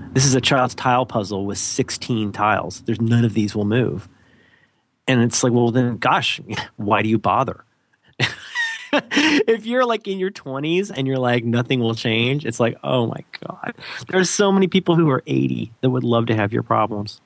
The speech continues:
They would just love to have the ridiculous, soul-crushing problems of somebody who has a job and too much paper to move.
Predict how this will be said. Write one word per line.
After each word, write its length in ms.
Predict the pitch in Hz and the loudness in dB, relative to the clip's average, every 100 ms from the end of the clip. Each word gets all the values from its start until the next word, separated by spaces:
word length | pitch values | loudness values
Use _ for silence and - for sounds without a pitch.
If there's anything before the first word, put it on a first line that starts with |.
| - | 0
They 80 | 139 | 2
would 140 | 131 | 2
just 140 | 135 135 | 0 2
love 440 | 135 139 139 123 | 4 4 2 0
to 80 | 131 | -2
have 400 | 127 110 110 120 | 2 2 0 -2
the 120 | 123 | -2
ridiculous, 800 | 120 107 127 131 131 110 113 110 - - | -2 0 0 0 2 2 0 -4 -12 -14
soul-crushing 1000 | - - - 123 123 123 - 143 123 143 | -4 0 2 4 6 4 4 0 0 -4
problems 560 | 135 123 120 110 - 120 | -2 0 0 -4 -12 -12
of 100 | 120 | -10
somebody 320 | 127 113 123 | -8 -6 -2
who 100 | 131 | 0
has 240 | 127 117 | 2 0
a 40 | 113 | -4
job 520 | 95 110 117 104 101 | -4 0 2 2 -2
and 140 | 107 107 | -8 -10
too 180 | - 127 | -6 -2
much 240 | 113 - | -2 -6
paper 320 | - 110 113 104 | -4 -4 -2 -8
to 80 | |
move. 320 | 101 98 98 | -6 -8 -8